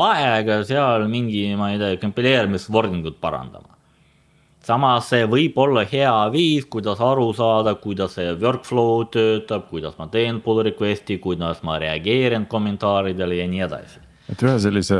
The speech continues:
Speaker 2: open
Speaker 1: Ja siis
Speaker 2: source projekti hea tervise huvides on, on oluline, et tegelikult igalt tasemelt oleks neid contributor eid seal sees.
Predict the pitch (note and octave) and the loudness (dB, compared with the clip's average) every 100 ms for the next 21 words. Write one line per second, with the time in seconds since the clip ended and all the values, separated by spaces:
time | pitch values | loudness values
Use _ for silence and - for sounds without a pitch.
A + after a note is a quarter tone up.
0 | F#2 F#2 A2+ C#3 F#2+ G2 F#2+ - G#2 G#2+ | 2 4 2 2 2 2 0 0 0 0
1 | - F#2+ F2+ F2 F2 A#2+ A2 E2+ A2 A#2 | 0 2 2 2 2 4 4 2 2 2
2 | F2 E2 F#2+ C#3+ F2 E2 - F2 F2 E2+ | 2 2 2 4 2 0 0 2 2 0
3 | - F2+ F2 F2 F#2+ A2+ F#2 E2+ E2+ E2+ | 0 0 2 2 2 2 2 2 0 -2
4 | G2 F#2 E2+ - E2+ E2+ - _ - - | 0 0 0 -2 -2 -2 -8 _ -6 -2
5 | G#2+ F2+ E2 - - G2+ - F2 E2+ E2+ | 2 2 0 -6 0 0 2 0 0 -4
6 | - F#2 F2 - - E2+ E2+ - F#2+ F#2 | -8 -4 -2 -2 -4 -4 -2 0 0 0
7 | G2 F2 G2 - F#2 F#2 F2+ - E2+ E2+ | -2 0 0 -2 -6 -4 -6 -4 -2 0
8 | E2+ E2+ E2+ F2 G2 G#2 F2 - | 0 0 0 -2 0 0 0 -6